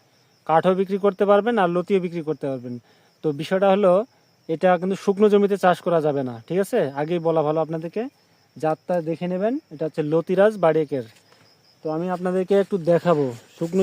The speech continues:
জমিতে আসলে কী পরিমাণে সমস্যা হয়। শুকনো জমিতে হচ্ছে আপনার, এ, ঘাস তৈরি হবে, ঠিক আছে? আর এই যে লতিগুলা দেখেন একটু আগে, লতিগুলো আপনাদেরকে দেখাচ্ছি। লতিগুলা এই ধরনের মোটা মোটা লতি হবে, এর চেয়েও আরও বেশি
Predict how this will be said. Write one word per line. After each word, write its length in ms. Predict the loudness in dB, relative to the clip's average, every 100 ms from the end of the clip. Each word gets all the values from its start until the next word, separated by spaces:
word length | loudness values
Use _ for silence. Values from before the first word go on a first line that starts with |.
| 2
জমিতে 300 | 2 4 6 4
আসলে 200 | 6 4 4
কী 80 | 4 8
পরিমাণে 280 | 8 8 6 4
সমস্যা 280 | 2 6 4
হয়। 120 | 4
শুকনো 240 | -4 2 4
জমিতে 260 | 6 6 8 6
হচ্ছে 180 | 8 6 8
আপনার, 200 | 8 6 2 -14 -20 -12 2
এ, 60 | 2 4
ঘাস 200 | 4 2 4 8
তৈরি 180 | 10 10
হবে, 140 | 8 6
ঠিক 100 | 4 4
আছে? 160 | 4 2 0 _ _ _ _ 0
আর 120 | 6 6
এই 60 | 6
যে 60 | 6 6
লতিগুলা 400 | 6 6 6 6
দেখেন 160 | 6 0 -2
একটু 120 | -2 -2
আগে, 140 | -4 -10 _ _ _ _ _ _ 4
লতিগুলো 460 | 6 8 6 8 6
আপনাদেরকে 320 | 6 6 6 6
দেখাচ্ছি। 340 | 6 4 4 2 4
লতিগুলা 440 | 4 4 6 6 6
এই 60 | 6
ধরনের 220 | 6 6 6
মোটা 200 | 4 4 2
মোটা 160 | 4 2
লতি 180 | 2 4
হবে, 180 | 6 4 2 -6 _ _ _
এর 120 | 4 6
চেয়েও 140 | 8 10
আরও 100 | 10 6
বেশি 200 | 4